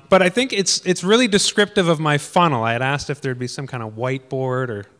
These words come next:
ch-, something that I could draw in here, so I'm gonna just air draw my funnel. And, uh, I think I've really come from kinda who am I, why am I here, and I don't mean from when I was a baby, I mean coming out of seminary.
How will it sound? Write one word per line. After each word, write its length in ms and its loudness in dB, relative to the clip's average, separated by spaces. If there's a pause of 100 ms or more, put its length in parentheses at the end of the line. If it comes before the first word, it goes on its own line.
(200)
ch-, 260 -14
something 460 -4
that 100 -6
I 80 -10
could 160 -12
draw 320 -6
in 80 -8
here, 100 -6
so 140 -10
I'm 60 -8
gonna 160 -6
just 240 -12
air 240 0
draw 420 -4 (400)
my 140 -8
funnel. 560 -2 (520)
And, 320 0
uh, 280 2 (260)
I 80 2
think 180 0
I've 160 4
really 200 4
come 240 -2
from 220 -2
kinda 220 0
who 340 0
am 180 2
I, 140 2
why 260 2
am 120 0
I 140 -2
here, 200 -2
and 100 0
I 40 2
don't 160 0
mean 140 -2
from 140 -6
when 160 -2
I 60 0
was 120 -2
a 60 -2
baby, 340 0
I 60 0
mean 180 -4
coming 400 -4
out 200 0
of 120 -2
seminary. 760 -4